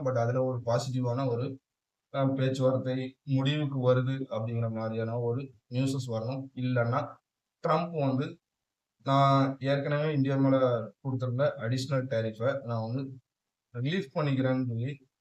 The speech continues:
ஒரு நியூஸ் வரணும். But இதெல்லாம் வந்து இந்த வீக்லயே வந்து உங்களுக்கு இந்த மந்த்துக்குள்ள வந்துருமா அப்படிங்கிறது வந்து ஒரு பெரிய கொஸ்டின் மார்க்கா தான் இருக்கு.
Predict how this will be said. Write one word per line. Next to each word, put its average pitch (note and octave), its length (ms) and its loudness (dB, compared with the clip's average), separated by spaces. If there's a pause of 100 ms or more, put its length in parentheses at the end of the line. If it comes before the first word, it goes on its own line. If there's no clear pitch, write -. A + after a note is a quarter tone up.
(120)
ஒரு B2+ 340 -8 (800)
நியூஸ் D3 360 -2
வரணும். A#2 360 -2 (520)
But C3+ 240 2
இதெல்லாம் C#3+ 420 4
வந்து D#3 320 -4 (280)
இந்த C3+ 260 -2
வீக்லயே C#3+ 440 0
வந்து C#3 220 0
உங்களுக்கு B2+ 540 -2
இந்த A#2+ 160 -4
மந்த்துக்குள்ள B2+ 480 0 (100)
வந்துருமா B2+ 380 0 (100)
அப்படிங்கிறது A2 540 -4
வந்து A2+ 360 -6
ஒரு A2 260 -10 (200)
பெரிய A#2 540 -2 (140)
கொஸ்டின் A#2+ 320 -4
மார்க்கா A2+ 260 -4
தான் G#2 180 -6
இருக்கு. F2+ 180 -14